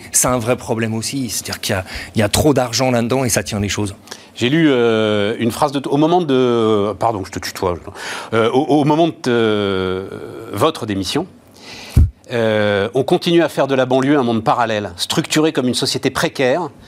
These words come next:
Speaker 2: qui ne s'en sort que grâce aux solidarités, à la débrouille, à la démerde. Je pense aujourd'hui que cette situation arrange tout le monde. Arrange
Speaker 1: Euh,
Speaker 2: tout le
Speaker 1: oui,
Speaker 2: monde.
Speaker 1: et, et puis j'allais dire avec le, le, tout le, ce qui se passe quand même depuis, avec le confinement en banlieue, c'est qu'il y a une nouvelle rupture,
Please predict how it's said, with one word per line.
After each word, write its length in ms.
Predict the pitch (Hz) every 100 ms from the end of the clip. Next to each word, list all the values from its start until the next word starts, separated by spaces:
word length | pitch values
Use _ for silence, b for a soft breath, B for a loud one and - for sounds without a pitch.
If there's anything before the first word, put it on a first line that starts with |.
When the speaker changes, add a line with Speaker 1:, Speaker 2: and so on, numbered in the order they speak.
| B B
Speaker 2:
qui 120 | - 147
ne 40 |
s'en 180 | - 147
sort 240 | - 170
que 80 | 143
grâce 280 | 131 135 -
aux 40 |
solidarités, 760 | - 151 139 131 127 - 135 175
à 80 | 117
la 100 | 110
débrouille, 500 | 120 117 117 147 170
à 80 | 113
la 100 | 107
démerde. 500 | 113 104 104 143 165 B B B B
Je 120 | B 117
pense 320 | 127 349 -
aujourd'hui 340 | 135 135 131
que 60 | 156
cette 120 | -
situation 540 | - 127 135 123 147 147
arrange 400 | - 135 151 147
tout 120 | -
le 60 | 127
monde. 220 | 113 107 - - - _ _ - - - - - - - - -
Arrange 220 | - - 110
Speaker 1:
Euh, 180 | 117 120
Speaker 2:
tout 60 | 117
le 40 |
Speaker 1:
oui, 180 | 143 240
Speaker 2:
monde. 80 | 240 -
Speaker 1:
et, 280 | 151 165 175
et 60 | 156
puis 160 | -
j'allais 300 | 139 160 160
dire 240 | 151 208 208
avec 300 | 156 151 -
le, 380 | 139 139 135 113
le, 480 | 127 131 123 - -
tout 160 | 180
le, 60 | 170 135 - - - - - - - - - - _ -
ce 100 | -
qui 120 | 156
se 60 | -
passe 200 | 160 -
quand 120 | 120
même 160 | 117 107
depuis, 240 | 110 -
avec 240 | 110 110
le 80 | 117
confinement 580 | 104 107 - 127 120 113
en 60 | 101
banlieue, 400 | 107 123 170 185
c'est 180 | -
qu'il 100 | 104
y 80 | 127
a 20 |
une 40 | 127
nouvelle 240 | 139 156
rupture, 440 | 143 147 - 120